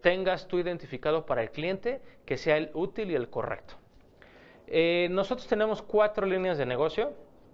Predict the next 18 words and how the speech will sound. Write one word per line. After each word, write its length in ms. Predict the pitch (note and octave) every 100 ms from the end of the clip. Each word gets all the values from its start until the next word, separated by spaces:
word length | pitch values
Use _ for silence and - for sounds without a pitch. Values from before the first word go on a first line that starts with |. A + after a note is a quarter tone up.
| - - - - D3
Esas 220 | C#3 D3+
cuatro 240 | E3 D#3+
líneas 300 | D3 D3+ D3+
de 100 | C3
negocio, 500 | B2 A#2+ C#3+ - G#3 - - -
fabricamos 800 | - D3 D3 C#3+ F3 E3+ F3 C3+
distintas 840 | C3 - - F3 F#3 F3+ E3+ -
informaciones 880 | C#3 A#2+ B2+ A#2+ A#2+ - D#3 D3+ D#3
para 320 | - B2 A#2+
cada 340 | - C3+ C#3 -
cuat-, 380 | C3+ C3 -
para 180 | - C3+
estas 200 | C3+ C#3
cuatro 280 | - C3 C3
líneas 280 | B2 A#2+ A#2
de 80 | B2+
negocio. 420 | C#3 F3 - A2+ - - -
Entonces, 520 | E3 E3+ F#3+ E3+